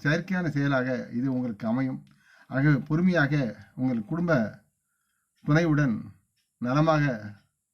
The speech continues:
உட்கார்ந்து பேசி, உங்களுடைய கருத்து பரிமாற்றத்தின் மூலமாக அவர்களை புரிய வைத்து, நீங்களும் மகிழ்ச்சியாகி அவரையும் மகிழ்ச்சிப்படுத்த வேண்டும் என்பது அவசியமாகிறது.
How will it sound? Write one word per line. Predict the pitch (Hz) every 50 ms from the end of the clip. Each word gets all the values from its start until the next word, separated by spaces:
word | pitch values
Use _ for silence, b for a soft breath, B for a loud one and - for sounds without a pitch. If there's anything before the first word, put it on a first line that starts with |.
| _ _ _ _ _
உட்கார்ந்து | - 135 135 - 185 170 156 143 139 147 147 123 113 113 - -
பேசி, | - 151 170 165 156 190 170
உங்களுடைய | 143 131 131 127 120 117 110 104 104
கருத்து | - - 151 175 185 185 208
பரிமாற்றத்தின் | 156 151 151 151 151 151 143 127 127 131 127
மூலமாக | 123 131 139 131 135 131 127 123 113 98 - -
அவர்களை | 123 127 131 127 123 117
புரிய | 110 - 143 165 175 165
வைத்து, | 139 127 113 - - 135 120 107 - b b b b b b b b b b b b
நீங்களும் | - 123 147 170 175 175 170 156 123 110 - - - - _ _ _ _ _ _ -
மகிழ்ச்சியாகி | 123 139 165 175 - - 160 147 135 135 135
அவரையும் | 127 123 143 156 160 160 156 139 123
மகிழ்ச்சிப்படுத்த | 135 143 143 - 147 - 123 110 - 131
வேண்டும் | 123 123 120 117 113 110
என்பது | 107 107 104 107 123 135 123 110 110 113 - -
அவசியமாகிறது. | 113 123 139 143 156 139 127 113 101 98 98 98